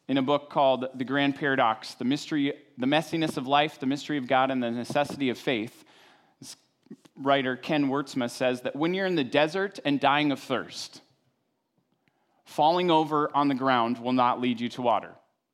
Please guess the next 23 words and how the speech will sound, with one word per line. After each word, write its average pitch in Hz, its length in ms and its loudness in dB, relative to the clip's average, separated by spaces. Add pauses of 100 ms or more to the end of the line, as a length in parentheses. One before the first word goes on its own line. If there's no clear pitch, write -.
(1120)
Or 160 320 4
if 165 220 -2
you 175 240 -2
are 151 320 4 (200)
drowning 185 560 2
in 175 100 0
the 156 180 4
ocean, 147 520 -2 (920)
becoming 156 480 2
motionless 135 880 -2 (580)
will 123 160 -2
not 135 240 0
save 123 280 -4
you. 82 100 -16 (720)
At - 80 -12
least 110 220 -8
it 107 40 -8
won't 101 160 -6
get 92 180 -12
you 90 60 -12
back 82 180 -12
to 95 80 -20
shore. - 260 -18